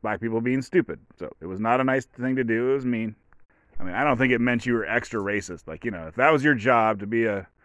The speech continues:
minstrel show person, you were probably just as racist as the average person around you, the person who went and saw the show, or the person who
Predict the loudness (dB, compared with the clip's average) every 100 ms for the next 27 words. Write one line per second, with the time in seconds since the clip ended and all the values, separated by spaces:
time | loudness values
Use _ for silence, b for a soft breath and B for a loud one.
0 | b b b -2 -2 -2 -2 -2 -4 -2
1 | -4 -4 -6 -8 -12 b b b b b
2 | 2 4 8 8 8 4 6 4 2 2
3 | 4 4 2 -2 2 2 4 2 6 4
4 | 4 0 -2 -2 -2 0 2 2 0 -2
5 | 0 -2 0 -2 -2 -2 0 2 0 0
6 | 0 0 0 2 0 0 -2 -2